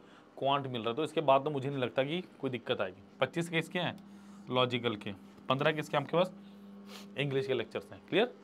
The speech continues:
तो ये आपके क्या हैं, Total आपको ये तो मिल रहा है मेरे पास live batch में। अब ये नाइंटी प्लस कहाँ है? ये नाइंटी प्लस यहाँ है। Previous year lecture कितने मिल रहे हैं आपको? पन्द्रह। <clears throat> एमसीक्यू practice session कितने मिल रहे हैं आपको?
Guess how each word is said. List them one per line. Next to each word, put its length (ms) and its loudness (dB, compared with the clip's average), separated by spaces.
तो 80 -2
ये 200 6
आपके 240 8
क्या 200 4
हैं, 140 2
Total 400 6
आपको 260 6
ये 360 4
तो 140 0
मिल 160 -2
रहा 160 2
है 60 2
मेरे 120 0
पास 220 0
live 160 -6
batch 280 -16
में। 100 -20
अब 120 4
ये 60 8
नाइंटी 400 4
प्लस 240 6
कहाँ 300 2
है? 160 -2
ये 100 0
नाइंटी 240 -4
प्लस 240 0
यहाँ 180 0
है। 80 -4
Previous 400 6
year 100 8
lecture 280 4
कितने 220 0
मिल 140 6
रहे 100 6
हैं 100 6
आपको? 160 -2
पन्द्रह। 340 0
<clears throat> 340 2
एमसीक्यू 360 0
practice 260 0
session 260 0
कितने 220 0
मिल 120 4
रहे 140 8
हैं 60 6
आपको? 180 4